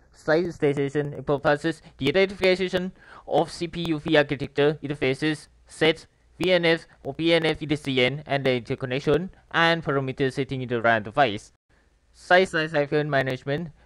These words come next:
entail config, adaptation, monitoring to fulfill isolation constraint and accuracy S L A. A person manager is in charge of the two latter functionalities.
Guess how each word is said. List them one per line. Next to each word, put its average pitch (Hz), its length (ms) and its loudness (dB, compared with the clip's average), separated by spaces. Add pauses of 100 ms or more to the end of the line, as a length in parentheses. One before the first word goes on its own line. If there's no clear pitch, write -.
entail 143 320 -2
config, 147 420 -2 (380)
adaptation, 165 560 -2 (260)
monitoring 165 680 0
to 156 140 -12
fulfill 151 360 -2
isolation 143 480 0
constraint 147 460 -4
and 110 160 -4
accuracy 120 320 -4
S - 40 -10
L 113 120 0
A. 110 360 -2 (540)
A 127 60 -4
person 170 420 2
manager 165 360 0
is 147 180 -2
in 160 160 -10
charge 151 340 0
of 147 220 2 (260)
the 131 80 -10
two 190 200 -4
latter 170 340 4
functionalities. 143 800 -4